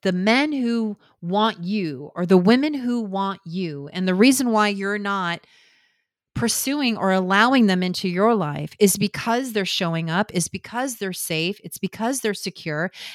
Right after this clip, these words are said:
and maybe they might be a little boring. Now, I'm not asking you to settle for every person that comes your way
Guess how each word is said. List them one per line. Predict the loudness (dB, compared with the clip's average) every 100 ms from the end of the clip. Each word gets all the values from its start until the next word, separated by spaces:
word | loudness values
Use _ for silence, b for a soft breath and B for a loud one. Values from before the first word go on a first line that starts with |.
| B
and | 2 4
maybe | 2 0
they | -2 -2
might | -2 -2
be |
a | -4
little | -4
boring. | -4 -4 -4 -4 -6 -10
Now, | -6 -4
I'm | 0
not | 0 0
asking | -2 -2 -8 -8
you | -6
to | -6
settle | -4 -2 0 -2
for | -6 -10
every | -6 -6
person | -4 -6 -6 -6
that | -8 -6
comes | -6 -6 -6
your | -6
way | -2 -2 -2